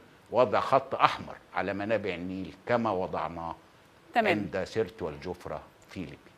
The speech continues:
Speaker 2: طيب، خلينا ننتقل لجولات رئيس الوزراء بقى المتواصلة أستاذ عبد الحليم في المحافظات، شايف إزاي أهمية ودلالة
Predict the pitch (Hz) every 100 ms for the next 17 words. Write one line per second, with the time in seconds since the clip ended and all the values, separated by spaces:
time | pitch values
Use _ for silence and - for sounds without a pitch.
0 | - 190 127 147 - - 226 226 349 370
1 | 247 202 - 277 262 269 370 - 220 285
2 | 254 208 214 196 185 233 208 190 202 269
3 | 185 190 180 180 190 214 - 214 180 226
4 | 202 165 - 196 202 220 185 180 196 185
5 | 180 262 262 - - - - 339 403 415
6 | 269 202 277 180 214 202 214 208 185 -
7 | 175 185 196 320